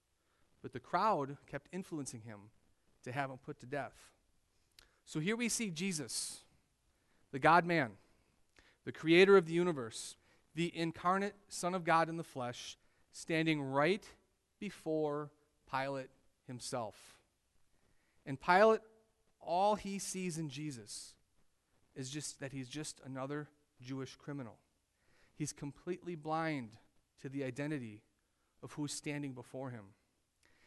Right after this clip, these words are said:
It's not that he wasn't told who Jesus was. It's not that he didn't hear the words of Jesus. He just refused to listen to what Jesus had to tell him.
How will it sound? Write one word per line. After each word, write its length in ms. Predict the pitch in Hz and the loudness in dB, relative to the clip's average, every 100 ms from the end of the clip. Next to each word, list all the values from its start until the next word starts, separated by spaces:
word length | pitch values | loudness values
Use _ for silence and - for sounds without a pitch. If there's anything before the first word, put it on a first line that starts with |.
| - | -14
It's 200 | - 147 | -6 0
not 180 | 190 226 | 4 6
that 100 | 262 | 6
he 100 | 220 | 4
wasn't 380 | 196 202 170 170 - | 6 6 4 -4 -12
told 600 | - - 196 202 170 131 - _ _ _ _ _ _ _ | -10 4 8 8 8 0 -6 _ _ _ _ _ _ _
who 80 | - | -8
Jesus 420 | 131 151 131 120 | -4 -4 -4 -8
was. 520 | 143 135 113 110 - - _ _ _ | -10 -10 -10 -14 -18 -20 _ _ _
It's 160 | - 135 | -10 0
not 160 | 202 240 | 4 6
that 100 | 208 | 4
he 100 | 190 | 0
didn't 320 | 185 196 156 | -2 -2 -8
hear 680 | - - 214 214 147 135 127 _ _ _ _ | -18 -10 -2 0 0 -4 -12 _ _ _ _
the 80 | 151 | -4
words 300 | 156 165 143 | 0 0 -2
of 100 | 123 | -8
Jesus. 720 | 147 185 127 101 - - - _ _ _ _ _ _ _ _ _ _ | -6 -6 -6 -12 -14 -14 -18 _ _ _ _ _ _ _ _ _ _
He 120 | 139 | -8
just 420 | 131 190 202 - | -2 -2 -2 -8
refused 840 | - 156 151 - 160 156 151 - - _ | -6 -6 -6 -4 -2 0 -4 -10 -20 _
to 120 | - | -12
listen 440 | 151 170 - 113 123 _ _ _ _ | -8 -6 -8 -10 -16 _ _ _ _
to 60 | 143 | -10
what 160 | 135 | -10
Jesus 500 | 127 139 131 131 - - _ _ - | -6 -8 -6 -10 -12 -16 _ _ -16
had 120 | 127 | -14
to 60 | 120 | -12
tell 260 | - | -12
him. 80 | 131 | -12